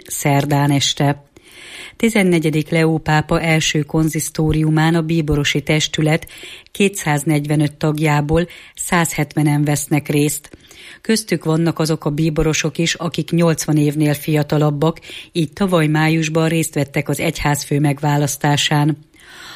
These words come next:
A konzisztóriumon jelen van Erdő Péter bíboros prímás, Esztergom budapesti érsek és Németh László belgrádi érsek. A Vatikánban zajló tanácskozás első napját összegezve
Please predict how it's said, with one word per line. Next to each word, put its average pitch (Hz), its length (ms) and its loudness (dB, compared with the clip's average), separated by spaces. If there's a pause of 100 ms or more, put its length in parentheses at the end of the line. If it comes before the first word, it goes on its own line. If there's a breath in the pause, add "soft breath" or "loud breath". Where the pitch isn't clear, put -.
(120 loud breath)
A 147 120 -6
konzisztóriumon 165 1040 0
jelen 156 400 4
van 151 140 2
Erdő 151 360 2
Péter 151 460 0
bíboros 151 500 0
prímás, 160 480 0
Esztergom 151 640 0
budapesti 151 640 0
érsek 156 480 0 (320 loud breath)
és 156 180 0
Németh 175 460 2
László 156 580 0
belgrádi 147 640 0
érsek. 147 580 0 (640 loud breath)
A 185 100 0
Vatikánban 160 680 2
zajló 160 380 0
tanácskozás 156 800 0
első 160 460 -2
napját 147 520 0
összegezve 156 760 0